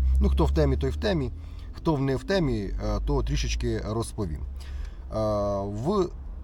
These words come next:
Києві на днях відбувся концерт Океана Ельзи, на який прийшли, да, от кияни та гості міста. І після, е,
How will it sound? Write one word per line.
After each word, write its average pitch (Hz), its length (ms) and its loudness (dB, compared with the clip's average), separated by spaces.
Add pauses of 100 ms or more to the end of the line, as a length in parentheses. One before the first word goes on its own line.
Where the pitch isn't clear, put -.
(100)
Києві 165 460 0 (460)
на 127 120 -2
днях 156 280 2
відбувся 113 440 -4
концерт 107 500 -4
Океана 101 580 -2
Ельзи, 80 320 -6 (200)
на 135 80 -4
який 139 220 -2
прийшли, 95 800 -4 (260)
да, 143 260 2
от 101 180 -4
кияни 147 420 -2
та 131 340 4
гості 104 720 -4
міста. 98 460 -4 (1300)
І 220 180 2
після, 131 680 4
е, 92 40 -4